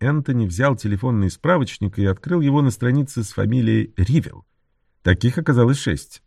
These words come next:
Эдвард Генри Ривел, хирург с Харли-стрит, Джеймс Ривел и компания, Шорники, Ленокс Ривел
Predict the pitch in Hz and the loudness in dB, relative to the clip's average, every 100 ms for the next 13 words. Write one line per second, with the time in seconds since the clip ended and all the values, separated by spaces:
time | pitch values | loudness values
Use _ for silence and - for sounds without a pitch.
0 | - 113 120 113 139 127 - 107 104 117 | 2 6 6 4 0 -2 -8 -2 2 4
1 | 107 107 104 98 92 127 139 - - 185 | 4 4 2 2 0 0 -2 -8 -4 2
2 | 185 185 143 - - 110 90 95 - 101 | 2 2 -2 -10 -2 0 2 -2 -4 -6
3 | 85 _ _ _ _ _ 78 69 98 101 | -6 _ _ _ _ _ -8 0 4 6
4 | 92 - 95 95 87 82 87 73 87 101 | 4 4 4 4 4 0 -2 -4 -2 -2
5 | 135 147 147 139 - - 147 139 135 143 | 0 0 -2 -4 -8 -4 -2 -2 -4 -6
6 | 139 _ _ _ _ - 139 190 175 139 | -10 _ _ _ _ 4 6 6 4 0
7 | - 156 160 147 143 135 | -2 0 2 4 4 2